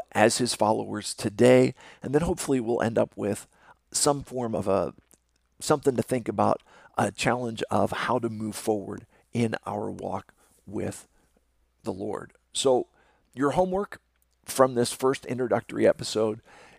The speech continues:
get your notebook, get your Bible, sit down and start looking at what are the commandments of Christ, what are the things that he has called us to do as his followers, and tell me what has jumped out to you.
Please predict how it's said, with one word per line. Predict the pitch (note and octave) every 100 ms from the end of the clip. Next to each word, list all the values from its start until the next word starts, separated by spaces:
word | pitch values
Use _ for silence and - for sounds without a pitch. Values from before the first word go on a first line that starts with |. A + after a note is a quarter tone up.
| -
get | C3 C#3
your | C#3
notebook, | D3 G2 D#3+ -
get | B2+ -
your |
Bible, | G#2 G2+ B2 B2+
sit | B2 C3
down | G#2 A#2+ A2+
and | G#2
start | - - G#2 -
looking | G#2+ A2 - A#2 -
at | G2+ G2 - _ _ _ _ _ _ _ _ _
what | B2 B2+ C3 -
are | A2 A2+
the | G#2+
commandments | - G2 G#2 A2 A2+ -
of | A#2
Christ, | - - G2 - - _ _ _ _ _
what | - A2
are | B2
the | B2
things | A#2 G#2 G2+ G2+
that | -
he | G#2+
has | G#2+
called | - G#2+ G#2
us | G#2
to | -
do | - G2+
as | - G2
his | - G2+
followers, | - G#2 C#3+ D#3 G3+ - - _ _ _ _ _
and | - B2 B2+ B2+ - _ _ _ _ _
tell | - D3
me | D#3
what | D3+ A#2 - -
has | A2 G#2
jumped | B2 A#2
out | B2+ A2
to | -
you. | A2 B2+ D#3 F#3